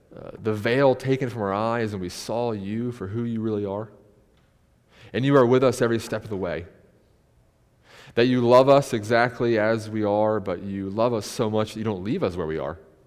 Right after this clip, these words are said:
But you do, through the power of your Spirit, transform us and conform us more and more into the image of your Son, Christ. And so we thank you again for this reminder, Lord,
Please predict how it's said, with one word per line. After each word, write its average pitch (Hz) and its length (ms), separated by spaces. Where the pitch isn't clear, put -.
But 117 100
you 117 140
do, 135 400
through 123 180
the 101 60
power 131 300
of 143 60
your 135 100
Spirit, 80 440
transform 113 680
us 80 240
and 107 200
conform 113 460
us - 360
more 117 260
and 113 80
more 107 200
into 92 100
the 87 140
image 113 440
of 87 100
your 85 80
Son, 101 300
Christ. 73 380
And 98 80
so 98 80
we 92 80
thank 120 280
you 135 60
again 110 160
for - 80
this 101 200
reminder, 95 480
Lord, 123 280